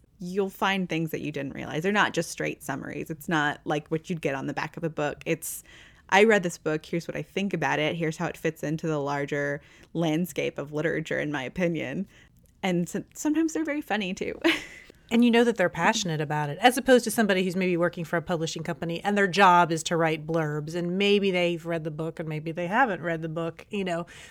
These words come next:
Speaker 2: but these are people who have read them and really care about it. And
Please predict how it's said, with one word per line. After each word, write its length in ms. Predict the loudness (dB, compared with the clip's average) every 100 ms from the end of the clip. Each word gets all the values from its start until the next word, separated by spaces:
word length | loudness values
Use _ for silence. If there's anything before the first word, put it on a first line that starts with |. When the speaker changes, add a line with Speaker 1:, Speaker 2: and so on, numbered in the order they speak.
| -6
Speaker 2:
but 180 | -6 -6 _ _ _ -10
these 220 | -8 -6
are 120 | -8 _ _ -8
people 260 | -6 -4 -4
who 120 | -4
have 200 | -6 -2
read 240 | 2 2
them 140 | 2 -2
and 160 | -2
really 220 | -4 -6 -8
care 320 | -8 -8 -8
about 300 | -10 -12 -12
it. 160 | -16 -14
And 260 | -14 -14